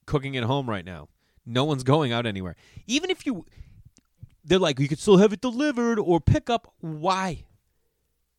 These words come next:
Wh-, why? You're gonna, you wanna go pick up food from the fucking Corona, Corona Cafe?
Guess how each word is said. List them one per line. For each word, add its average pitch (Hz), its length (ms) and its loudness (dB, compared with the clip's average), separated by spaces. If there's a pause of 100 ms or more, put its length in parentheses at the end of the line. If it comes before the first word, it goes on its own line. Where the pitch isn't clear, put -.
(140)
Wh-, 170 360 -12
why? 143 480 -6
You're 180 220 -2
gonna, 202 180 6 (300)
you 170 140 -2
wanna 175 280 -2
go 170 140 0
pick 175 200 6
up 180 120 -2
food 175 360 -2
from 175 220 -4
the 160 80 -4
fucking 160 320 -10
Corona, 160 560 -4 (240)
Corona 165 420 -2
Cafe? 180 560 -4